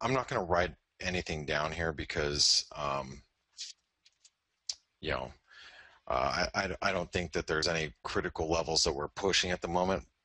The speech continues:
But if the dollar goes down today and you guys can trade the U S dollar, Swedish krona, this is probably not a bad short.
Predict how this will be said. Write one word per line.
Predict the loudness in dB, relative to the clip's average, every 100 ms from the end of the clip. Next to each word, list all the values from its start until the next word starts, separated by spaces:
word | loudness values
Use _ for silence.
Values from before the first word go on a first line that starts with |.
| _
But | 2 4 2 -6 _ _ _ _ _ _ _ _ _ _ _ _ 0
if | 2 4 2
the | 0
dollar | 2 4 4
goes | 4 2
down | 2 0 0
today | 2 2 2 -2 -8 _ -6
and | -2
you | 0
guys | 2 2
can | 0
trade | 0 2 0
the | 0
U | 0
S | 2
dollar, | 2 2
Swedish | 2 0 -2
krona, | 0 2
this | 0
is | 2
probably | 2 2
not | 2 -2
a |
bad | -2 -2 0
short. | 0 -2 -10